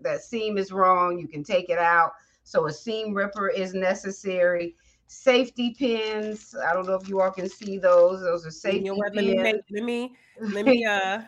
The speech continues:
Speaker 1: <laughs>
Speaker 2: make
Speaker 1: Mm-hmm.
Speaker 2: this bigger.
Speaker 1: All
Speaker 2: There we
Speaker 1: right,
Speaker 2: go.
Speaker 1: safety pins. You gotta have a little kit with safety pins in there,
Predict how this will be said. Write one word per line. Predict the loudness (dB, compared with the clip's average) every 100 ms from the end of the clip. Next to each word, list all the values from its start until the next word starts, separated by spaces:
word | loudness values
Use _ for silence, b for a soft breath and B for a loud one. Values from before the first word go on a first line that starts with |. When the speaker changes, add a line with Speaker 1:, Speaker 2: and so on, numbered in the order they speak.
| _
Speaker 1:
<laughs> | _ -6
Speaker 2:
make | -2 0
Speaker 1:
Mm-hmm. | 0
Speaker 2:
this | 0 -2 -6 -2
bigger. | 0 2 2 2 2 _ 0
Speaker 1:
All | 2
Speaker 2:
There | 4
we | 4
Speaker 1:
right, | 2
Speaker 2:
go. | -2
Speaker 1:
safety | -2 -4 -4 -6
pins. | -2 0 0 -2
You | 0
gotta | 2 2
have | 2 2
a | 0
little | -2 -4
kit | -4 -6
with | -8 -8
safety | -6 -8 -10 -10
pins | -6 -4 -6 -4
in | -4 0
there, | 0 2 2 0